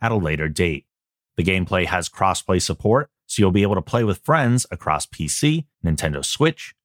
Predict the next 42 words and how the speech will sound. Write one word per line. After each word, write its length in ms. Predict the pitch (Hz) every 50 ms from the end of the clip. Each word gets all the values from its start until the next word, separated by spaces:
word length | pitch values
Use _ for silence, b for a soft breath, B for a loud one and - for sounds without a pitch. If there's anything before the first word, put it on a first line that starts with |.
| _ -
and 280 | - 120 131 135 131 107
mobile. 380 | 92 90 85 73 69 65 - _ _ _ _ _ _ _ _ -
Inner 200 | 110 113 110 104
Sloth 400 | - - - 107 107 101 95 _ -
also 300 | - 135 156 147 - 147
revealed 420 | 131 113 90 82 87 82 82 78 73
details 500 | 85 82 78 - 90 85 85 95 - -
about 300 | - 82 76 78 - -
physical 360 | 98 87 90 80 - 90 87
editions 380 | 82 82 87 - - 85 80
of 80 | 76 76
Among 300 | 76 78 98 123 143 127
Us 260 | 92 92 98 - - _ _
for 80 | - -
PlayStation, 800 | - - - 123 123 113 - - 127 135 127 - - 139 139 - -
Xbox, 600 | 85 80 - - - 92 87 87 85 - - -
and 160 | - 107 101 -
Switch. 520 | - - 127 113 - - - - - _ _ _ _ _ _ _
Along 300 | - 85 85 90 95 98
with 120 | 98 95 -
the 60 | 87
base 280 | 85 98 104 98 - -
game 280 | - 107 110 113 117
and 200 | 95 90 87 87
all 160 | 87 87 87
of 100 | 87 85
the 80 | 82 82
D 160 | 76 87 85
L 140 | 82 73 76
C, 440 | - - - 160 156 120 107 113 - _ _ _ -
the 80 | 85
thirty 320 | 78 - 127 131 135 131 127
dollar 260 | 117 107 104 98 87
Crewmate 480 | - - - 156 165 160 131 95 82 82
Edition 520 | 80 78 80 78 - - 104 120 135 - -
includes 320 | 92 85 - 95 95 80
a 100 | 87 80
poster 460 | - - - 107 104 - - - 98
of 140 | 90 82 82
the 100 | 80 78
Skeld 400 | 76 - - - 98 98 101 90
map, 340 | 92 95 90 92 113 151